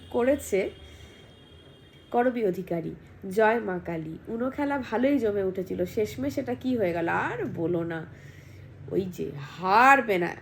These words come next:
হয় না লুডো খেলতে গিয়ে এক একজন থাকে না, লুডোতে যেই হেরে যায় সব উল্টিয়ে দেয়,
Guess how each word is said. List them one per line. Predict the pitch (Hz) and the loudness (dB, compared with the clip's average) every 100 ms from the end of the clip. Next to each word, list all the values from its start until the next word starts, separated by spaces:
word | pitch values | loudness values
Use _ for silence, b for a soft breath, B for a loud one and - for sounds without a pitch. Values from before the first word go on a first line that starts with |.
| - - | -12 -2
হয় | 170 | -2
না | 269 262 | 0 -2
লুডো | 196 196 202 | -2 0 -2
খেলতে | 202 202 202 | 0 -4 -2
গিয়ে | 196 202 | 0 0
এক | 196 - - | 0 -4 -8
একজন | 190 190 202 | -8 -8 -10
থাকে | 196 202 | -10 -8
না, | 285 | -6
লুডোতে | 294 202 185 185 190 | -4 -4 -4 -4 -2
যেই | 190 208 | -2 0
হেরে | 190 180 | -2 0
যায় | 196 | 0
সব | 202 208 196 | 0 -2 -2
উল্টিয়ে | 220 214 220 214 | -6 -6 -2 -2
দেয়, | 254 | -2